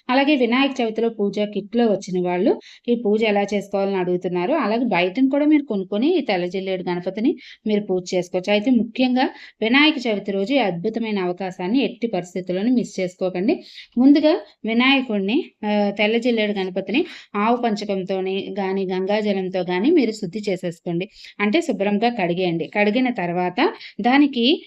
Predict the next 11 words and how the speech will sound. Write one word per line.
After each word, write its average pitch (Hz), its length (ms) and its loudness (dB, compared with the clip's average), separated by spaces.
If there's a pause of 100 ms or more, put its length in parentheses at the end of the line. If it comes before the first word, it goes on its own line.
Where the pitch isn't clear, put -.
(140)
ఆ, 214 400 -2
పసుపు, 240 480 0 (160)
శుద్ధమైన 294 760 2
పసుపు, 208 480 -4
ఎలాంటి, 254 680 0 (320)
ఆ, 220 180 -2
కెమికల్స్ 233 600 2
గాని, 214 320 0
కలర్స్ 226 440 0
గాని 214 180 -4
వాడని 208 460 2